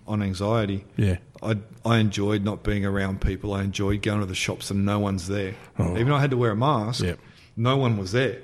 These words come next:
Speaker 2: Yeah.
Speaker 1: So that was really good for me. I felt really at ease during
Speaker 2: Yeah.
Speaker 1: April.
Speaker 2: I never wore a mask.
Speaker 1: Yeah.
Speaker 2: Just refused to.
Speaker 1: Microbiologist wife.
Speaker 2: Oh, that's true too.
Speaker 1: <laughs>
Speaker 2: Yeah, she probably insisted you did.
Speaker 1: Yeah,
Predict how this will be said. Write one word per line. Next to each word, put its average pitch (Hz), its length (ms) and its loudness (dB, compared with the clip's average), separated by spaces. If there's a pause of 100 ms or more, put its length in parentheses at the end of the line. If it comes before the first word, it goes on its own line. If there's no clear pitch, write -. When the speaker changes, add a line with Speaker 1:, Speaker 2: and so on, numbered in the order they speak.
(100)
Speaker 2:
Yeah. 80 220 0 (100)
Speaker 1:
So 110 200 -6
that 113 140 2
was 107 160 -4
really 107 220 2
good 113 220 2
for 107 160 -4
me. 95 200 0
I 92 120 -2
felt 98 340 -4
really 98 320 0
at 92 100 0
ease 98 420 -2
during 92 340 2
Speaker 2:
Yeah. 98 60 0 (180)
Speaker 1:
April. 98 400 -6 (400)
Speaker 2:
I 110 60 4
never 139 120 8
wore 98 160 8
a 80 60 2
mask. 82 400 -2 (260)
Speaker 1:
Yeah. 98 140 -2 (140)
Speaker 2:
Just - 200 -2
refused - 380 -4
to. 80 220 -4 (220)
Speaker 1:
Microbiologist 95 800 -2
wife. 104 240 -4
Speaker 2:
Oh, 110 260 6
that's 123 220 0
true 78 220 -4
too. 80 280 -2 (100)
Speaker 1:
<laughs> - 100 0
Speaker 2:
Yeah, 85 260 4
she - 160 0
probably 85 300 4
insisted 80 560 -2
you - 80 2
did. - 260 0
Speaker 1:
Yeah, - 100 6